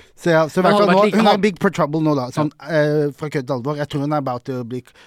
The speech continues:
Speaker 1: jeg tror de vurderer å kaste henne ut og sånn, liksom.
Speaker 2: Ja, hun
Speaker 1: Eller,
Speaker 2: kommer ikke til å gå selv, virker det som i hvert fall.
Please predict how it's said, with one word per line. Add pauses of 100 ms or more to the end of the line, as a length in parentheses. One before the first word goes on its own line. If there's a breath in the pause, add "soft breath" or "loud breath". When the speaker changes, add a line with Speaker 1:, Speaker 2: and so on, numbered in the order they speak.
(140 loud breath)
Speaker 1:
jeg
tror
de
vurderer
å
kaste
henne
ut
og
sånn,
liksom.
Speaker 2:
Ja,
hun
Speaker 1:
Eller,
Speaker 2:
kommer
ikke
til
å
gå
selv,
virker
det
som
i
hvert
fall.